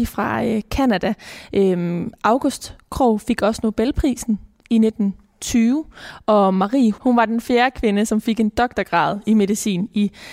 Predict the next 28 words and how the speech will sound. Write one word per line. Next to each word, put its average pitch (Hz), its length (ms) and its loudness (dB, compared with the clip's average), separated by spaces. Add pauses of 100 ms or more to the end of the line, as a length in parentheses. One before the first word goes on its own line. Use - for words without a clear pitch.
(140)
nitten 208 380 2 (280)
fjorten. 208 420 2
Så 220 140 0
det 233 120 2
er 247 40 -2
ligesom 285 240 0
nogle 269 200 2
af 254 80 0
de, 269 360 0
øhm, 165 720 -2 (140)
bedrifter, 220 760 -2 (180)
man 208 220 0
kan 202 280 -2
putte - 220 -4
på 226 180 0
dem. 208 80 -2
Men 208 200 2
jeg 226 140 0
synes 311 240 -4
jo 240 60 0
også, 233 120 -2
at - 40 -8
den 262 120 0
her 254 120 0
kuffert 277 420 -4
og 226 120 -4
hele 240 260 -2
insulinhistorien 214 920 -2